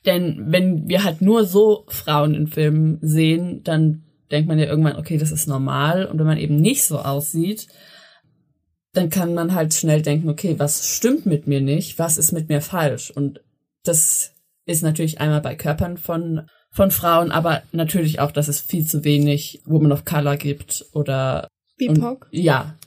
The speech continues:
Speaker 1: also es gibt einfach viel zu wenig Vielfalt in Kinderfilmen, was halt sehr schädigend auch für junge Mädchen sein kann.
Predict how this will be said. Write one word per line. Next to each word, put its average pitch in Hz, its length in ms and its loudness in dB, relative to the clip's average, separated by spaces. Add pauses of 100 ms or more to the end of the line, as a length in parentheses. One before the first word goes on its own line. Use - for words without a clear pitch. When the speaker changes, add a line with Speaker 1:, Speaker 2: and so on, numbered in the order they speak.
Speaker 1:
also 156 360 0 (1500)
es 240 120 2
gibt 220 160 2
einfach 202 200 2
viel 220 160 0
zu 202 160 -2
wenig 160 280 2
Vielfalt 170 560 2
in 156 320 2
Kinderfilmen, 147 840 0
was 147 240 -4
halt 147 220 -8
sehr 147 500 0 (100)
schädigend 156 600 -4
auch 127 100 -10
für - 160 -12
junge 135 240 -4
Mädchen 156 320 0
sein 127 240 -10
kann. - 300 -14